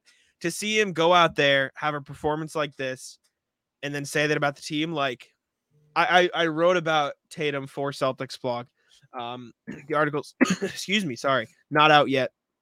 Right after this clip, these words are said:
It might be out, uh, later tonight as we're recording this. By the time you listen to this, I think it should be out.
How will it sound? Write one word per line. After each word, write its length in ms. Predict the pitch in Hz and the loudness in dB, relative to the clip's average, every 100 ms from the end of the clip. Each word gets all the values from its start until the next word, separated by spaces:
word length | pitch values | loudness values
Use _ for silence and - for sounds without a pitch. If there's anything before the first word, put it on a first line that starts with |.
| _ _ _ - - | _ _ _ -12 -4
It 60 | |
might 180 | 139 151 | 2 4
be 100 | 151 | 6
out, 280 | 151 143 131 - _ _ _ _ - | 10 10 8 0 _ _ _ _ -4
uh, 280 | 131 131 123 | 0 0 0
later 240 | 143 170 170 | 0 0 0
tonight 320 | 160 151 147 | -2 0 0
as 100 | 143 | -2
we're 80 | 139 | -6
recording 420 | 131 139 131 139 | -4 -4 -4 -6
this. 160 | 131 | -8
By 140 | - 143 | -4 -4
the 60 | |
time 220 | 139 156 156 | -2 -4 -2
you 100 | 135 | -4
listen 220 | 135 127 | -8 -12
to 60 | |
this, 180 | 127 123 | -12 -10
I 60 | 123 | -10
think 180 | 135 117 | -10 -12
it 80 | |
should 200 | - 131 | -12 -12
be 140 | 117 120 | -10 -10
out. 180 | 113 | -10